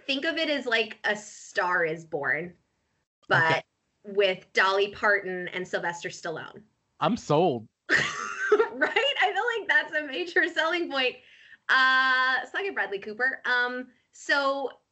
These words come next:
Speaker 1: Dolly Parton h-, is, for some reason, a country singer in New York City, 'cause that's where you go to get famous <laughs> if you're a country music star.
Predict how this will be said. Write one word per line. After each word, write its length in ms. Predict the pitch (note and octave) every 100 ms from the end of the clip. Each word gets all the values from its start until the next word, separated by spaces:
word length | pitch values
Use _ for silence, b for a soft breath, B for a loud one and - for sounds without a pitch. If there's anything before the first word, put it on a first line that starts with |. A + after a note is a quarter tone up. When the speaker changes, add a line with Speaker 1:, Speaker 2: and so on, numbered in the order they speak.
| -
Speaker 1:
Dolly 340 | C#4 C4+ D#4 E4
Parton 520 | - D4 - C#4+ C#4+
h-, 240 | - - C4
is, 300 | A#3+ A#3+ G#3+
for 120 | - C4+
some 260 | D4+ D4+
reason, 520 | C#4+ C4+ C4 B3 B3 -
a 80 | -
country 380 | B3+ B3+ C#4 B3
singer 340 | B3+ B3 A#3
in 260 | - G#3+ G#3
New 140 | A3+
York 340 | A#3+ A#3 G#3+ -
City, 540 | - G3 A#3+ F4 F#4 -
'cause 120 | A3
that's 260 | G#3 G#3+ -
where 120 | A3
you 120 | A3
go 160 | G3 G#3+
to 100 | G#3+
get 240 | G#3 - -
famous 380 | G3 G#3+ G#3+ C4+
<laughs> 0 |
if 180 | C4+
you're 220 | C4 G#3+ C4+
a 120 | C#4
country 360 | C4+ B3+ C4 G#3+
music 420 | A3+ C4+ E4+ -
star. 440 | - C#4 E4 D#4+